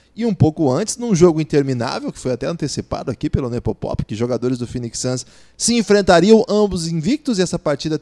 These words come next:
poderia tem-, é, se temia pelo, pelo infinito.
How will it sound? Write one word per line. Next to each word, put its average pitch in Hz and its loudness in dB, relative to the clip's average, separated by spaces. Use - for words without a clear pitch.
poderia 165 2
tem-, 156 -4
é, 120 -4
se - -4
temia 196 0
pelo, 147 0
pelo 135 6
infinito. 160 0